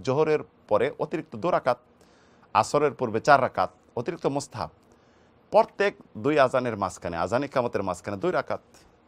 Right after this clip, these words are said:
মাগরিবের পূর্বে দু রাকাত পড়তে পারেন, এশার পূর-, পূর্বে দু রাকাত, এটি অতিরিক্ত, এটি সুন্নতে মুআক্কাদা নয়। তো এই সমস্ত সুন্নত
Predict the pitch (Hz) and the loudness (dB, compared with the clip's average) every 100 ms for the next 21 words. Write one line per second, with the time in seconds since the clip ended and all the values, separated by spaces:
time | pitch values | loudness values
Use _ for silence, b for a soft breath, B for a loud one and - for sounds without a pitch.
0 | - 117 120 127 113 98 - 113 101 92 | -4 -2 0 -2 0 -2 -2 -4 -4 -2
1 | 120 107 123 - 92 85 82 82 - _ | 0 0 -2 -4 -8 -6 -8 -10 -16 _
2 | - 120 170 151 127 113 - - 160 135 | -8 -6 -4 -6 -6 -10 -12 -10 -6 -4
3 | 107 113 - 101 - _ b b b b | 0 0 2 -2 -2 _ b b b b
4 | - 160 202 220 202 - - - _ b | -8 -2 -2 0 -4 -4 -8 -8 _ b
5 | b b b b 120 131 208 - _ _ | b b b b -8 -6 -8 -10 _ _
6 | _ - - 156 151 127 104 123 - 113 | _ -16 -10 -6 -6 -6 -2 -2 -2 -8
7 | 85 76 - - _ _ b b b _ | -8 -10 -16 -20 _ _ b b b _
8 | 113 - 226 220 214 202 - 185 - 156 | -6 0 0 0 -6 -6 -8 -10 -6 -4
9 | 160 | -2